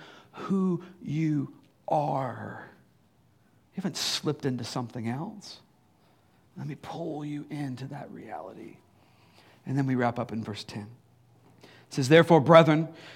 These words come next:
be all the more diligent to make certain about your calling, his calling and choosing you.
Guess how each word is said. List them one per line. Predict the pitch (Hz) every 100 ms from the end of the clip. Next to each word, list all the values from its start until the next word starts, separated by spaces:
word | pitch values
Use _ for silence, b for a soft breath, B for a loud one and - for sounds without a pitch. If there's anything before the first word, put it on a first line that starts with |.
| b
be | 147
all | 156 190 196
the |
more | 208 202
diligent | 185 127 165 151 139 131 -
to | 143
make | 147 -
certain | - 180 208 196
about | 165 143
your | 139
calling, | - - 190 226 220 202 -
his | 156 151
calling | - 180 190 175
and | 165
choosing | - 143 127 131
you. | 131 127